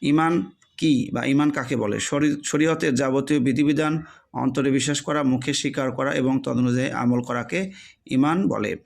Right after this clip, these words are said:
প্রকৃতপক্ষে ঈমান কি? প্রকৃতপক্ষে ইসলামের মূল বিষয়গুলোর প্রতি পূর্ণ বিশ্বাসকেই বলা হয় ঈমান। ঈমানে মুফাসসালের, মুফাসসালে ঈমানের কয়টি বিষয়, মৌলিক বিষয়ের কথা বলা হয়েছে?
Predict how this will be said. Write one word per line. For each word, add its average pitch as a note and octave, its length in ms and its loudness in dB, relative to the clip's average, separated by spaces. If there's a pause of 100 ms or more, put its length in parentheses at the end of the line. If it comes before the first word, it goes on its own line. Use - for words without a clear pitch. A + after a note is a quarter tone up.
(540)
প্রকৃতপক্ষে D#3+ 840 0
ঈমান C#3 420 2
কি? - 340 -4
প্রকৃতপক্ষে C#3+ 720 0
ইসলামের C#3+ 500 2
মূল C#3 260 4
বিষয়গুলোর D3 580 2
প্রতি C3 300 -2
পূর্ণ C#3+ 300 2
বিশ্বাসকেই C3 840 0
বলা A#2+ 200 -2
হয় B2 180 -2
ঈমান। B2 380 2 (1500)
ঈমানে F3+ 320 4
মুফাসসালের, E3+ 920 2 (200)
মুফাসসালে C#3 540 2
ঈমানের D3 400 2
কয়টি C3+ 320 -2
বিষয়, B2 560 0
মৌলিক B2+ 340 2
বিষয়ের C3 280 0
কথা B2+ 240 -4
বলা A#2 180 -2
হয়েছে? G#2+ 360 -6